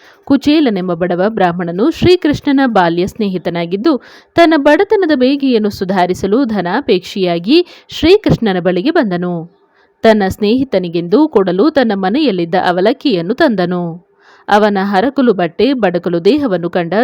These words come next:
ದ್ವಾರಕಾ ನಗರದ ರಾಜಭಟರು ಅವನನ್ನು ಅರಮನೆಯನ್ನು ಪ್ರವೇಶಿಸದಂತೆ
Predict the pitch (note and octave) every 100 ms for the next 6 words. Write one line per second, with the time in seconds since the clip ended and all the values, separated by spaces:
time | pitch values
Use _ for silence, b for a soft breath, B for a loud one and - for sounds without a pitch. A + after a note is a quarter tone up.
0 | A3 F3 E3+ F3 B3+ D#4 F#3 F3 E3 G3
1 | A#3 E3+ E3+ E3 F#3 G3 D#4 B3+ B B
2 | - D#4 E4 D#4+ D4 A#3+ A#3+ D4 G4 D4
3 | A#3 G#3 G3 F#3 F#3 E3 G#3+ - F#3 E3+
4 | F3+